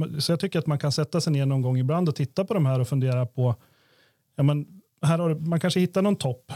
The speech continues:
och fundera några dagar tillbaks. Vad var det vi gjorde då egentligen?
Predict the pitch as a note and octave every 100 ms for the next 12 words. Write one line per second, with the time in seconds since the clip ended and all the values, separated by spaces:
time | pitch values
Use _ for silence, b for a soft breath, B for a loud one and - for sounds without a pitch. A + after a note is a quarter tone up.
0 | B - D#3 C#3+ D3 C#3+ - - - -
1 | D3 D#3 F3 D3+ D3 C#3+ C#3 C3 D3 B2+
2 | B2 - D3 D#3 D3+ D#3+ D3 D3 C#3 A#2
3 | A#2 A#2 B2 A#2 A#2